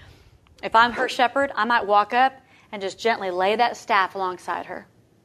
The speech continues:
They never beat the sheep with the staff. Never. A good shepherd wouldn't, that is. He would just simply lay it alongside. "Here you go, sister. Back on place."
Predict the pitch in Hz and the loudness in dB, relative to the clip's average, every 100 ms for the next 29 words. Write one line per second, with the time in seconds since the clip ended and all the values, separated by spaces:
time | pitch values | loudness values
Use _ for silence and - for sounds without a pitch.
0 | _ 196 185 180 185 226 277 214 185 294 | _ -2 -2 2 2 4 4 2 0 0
1 | 339 196 - - - - - _ _ _ | 0 -6 -8 -10 -12 -14 -20 _ _ _
2 | _ 190 - - - - - _ - _ | _ -10 -10 -14 -12 -12 -12 _ -20 _
3 | _ _ _ _ _ _ - 349 180 - | _ _ _ _ _ _ 2 2 2 -6
4 | _ _ _ 185 - 170 - 233 247 185 | _ _ _ -10 -4 -4 0 0 0 -4
5 | 165 170 165 170 180 - - _ _ _ | -6 -8 -12 -12 -14 -16 -20 _ _ _
6 | - - - _ 247 226 196 - 247 226 | -20 -20 -20 _ -2 -2 -6 -10 -8 -6
7 | 190 185 202 277 294 _ - 208 226 - | -4 -2 0 -2 -6 _ -4 -4 -4 -6
8 | - - _ _ _ _ _ _ 339 359 | -10 -10 _ _ _ _ _ _ -4 -2
9 | 220 254 240 349 - _ - 285 294 294 | 0 -2 -4 -8 -10 _ -4 -4 -4 -10
10 | 262 202 180 _ | -8 -12 -12 _